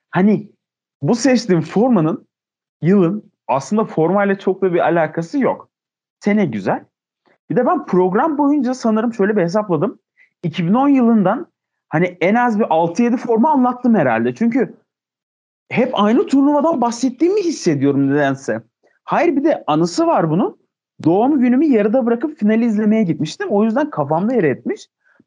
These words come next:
Hatta bu doğum günü anısını tekrar anlatıp izleyicilerimizi de sıkmak istemiyorum. Doğum günü anımı zaten aynı final. İspanya bölümünde izleyebilir, dinleyebilirsiniz.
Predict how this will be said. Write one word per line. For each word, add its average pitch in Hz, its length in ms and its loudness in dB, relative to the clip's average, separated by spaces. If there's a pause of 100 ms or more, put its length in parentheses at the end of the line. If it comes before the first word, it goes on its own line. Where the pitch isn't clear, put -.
(180)
Hatta 190 480 -2
bu 175 100 -4
doğum 208 260 0
günü 220 160 0
anısını 196 420 -2
tekrar 202 300 -2
anlatıp 190 480 -2 (300)
izleyicilerimizi 180 800 0
de 175 60 0
sıkmak 180 380 -6
istemiyorum. 262 640 -2 (400)
Doğum 262 340 2
günü 202 180 0
anımı 202 480 0 (580)
zaten 180 260 0
aynı 185 300 2
final. 147 340 -4 (200)
İspanya 226 500 -2
bölümünde 165 500 0 (140)
izleyebilir, 170 640 0
dinleyebilirsiniz. 160 1080 -2